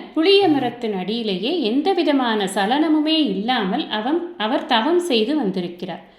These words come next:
வடதிசை யாத்திரையாக மதுரகவி அப்படிங்கிறவர் அயோத்தியில வந்து கொண்டிருக்கும் பொழுது,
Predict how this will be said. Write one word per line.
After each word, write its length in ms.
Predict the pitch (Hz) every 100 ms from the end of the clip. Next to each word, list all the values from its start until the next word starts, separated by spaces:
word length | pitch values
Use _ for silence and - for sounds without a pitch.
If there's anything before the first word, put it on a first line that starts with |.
| - - - -
வடதிசை 640 | 285 453 440 427 370 269
யாத்திரையாக 800 | 220 247 - 285 240 202 202 302
மதுரகவி 840 | 269 240 339 392 339 285 254 214 -
அப்படிங்கிறவர் 720 | 208 214 226 220 196 202 220 190 - - _ _ -
அயோத்தியில 760 | 269 349 403 339 320 269 233 196 185 - -
வந்து 280 | 240 277 302
கொண்டிருக்கும் 640 | 277 214 214 226 233 196
பொழுது, 560 | 185 190 247 320 220